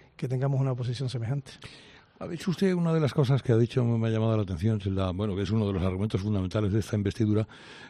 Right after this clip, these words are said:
Speaker 2: que era no judicializar, eh, sino que utilizar la política. ¿Eso quiere decir que hay que impedir que los jueces actúen cuando se traspasan los límites de la ley?
Speaker 1: Todo lo contrario, no podemos tampoco. Los poderes están separados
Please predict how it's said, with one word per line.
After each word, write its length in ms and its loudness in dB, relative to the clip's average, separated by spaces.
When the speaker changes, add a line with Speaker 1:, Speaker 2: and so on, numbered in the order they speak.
Speaker 2:
que 140 0
era 240 4
no 260 0
judicializar, 1040 0
eh, 160 -2
sino 240 -4
que 80 -4
utilizar 340 -4
la 60 -2
política. 440 -10
¿Eso 240 0
quiere 280 2
decir 400 2
que 340 4
hay 220 2
que 200 4
impedir 600 0
que 160 0
los 160 0
jueces 360 -2
actúen 340 -2
cuando 240 -4
se 320 -4
traspasan 500 -2
los 140 -2
límites 320 -4
de 100 -8
la 80 -6
ley? 200 -2
Speaker 1:
Todo 180 0
lo 80 0
contrario, 320 2
no 80 4
podemos 380 2
tampoco. 440 -6
Los 140 -6
poderes 340 -2
están 360 0
separados 640 -2